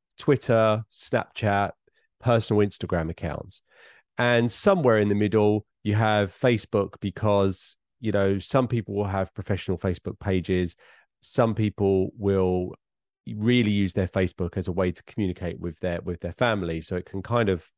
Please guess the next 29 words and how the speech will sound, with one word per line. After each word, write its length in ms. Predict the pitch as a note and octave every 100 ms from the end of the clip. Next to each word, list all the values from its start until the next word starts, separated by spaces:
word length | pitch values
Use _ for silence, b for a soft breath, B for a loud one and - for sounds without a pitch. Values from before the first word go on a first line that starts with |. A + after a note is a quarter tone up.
| _
go 340 | G#2+ F#2+ F2+ E2+
in 200 | F2+ F2
two 160 | G#2
different 320 | E2+ - E2+
directions. 680 | E2+ E2+ F2+ - - - - _ b b b b b -
And 480 | A#2 A#2+ A#2 A#2+ - _ _ _ _ _ _ _ -
what 220 | F#3+ G3
can 140 | C#3+
happen, 480 | B2+ C#3 - F#2+ F#2
and 100 | G#2
this 120 | A2
is 100 | B2+
happening 440 | C#3+ D#3 B2+ A2+ A2+
more 280 | A2 A2+ G#2+
now 380 | A2 G#2+ F#2+ F2+
because 640 | G2 - G#2+ G2 F#2+ -
ad 220 | A2+ G#2+
spend 480 | - G#2+ F#2+ F#2+ E2+
is 200 | - F#2
being 600 | - G2 F#2+ F#2 F2+ F2 - _ -
reduced 540 | F#2+ C3+ F3 - - -
and 300 | G2 G2 G2
people 280 | G#2 G2 G#2+
are 40 |
looking 340 | G#2 - G2 F#2+
at 100 | F2
ways 380 | F#2 F#2 F2+ -
to 520 | - F#2+ F2+ F2+ F2 - _ _ _ _
achieve 500 | G2+ - F#3+ E3 A#2+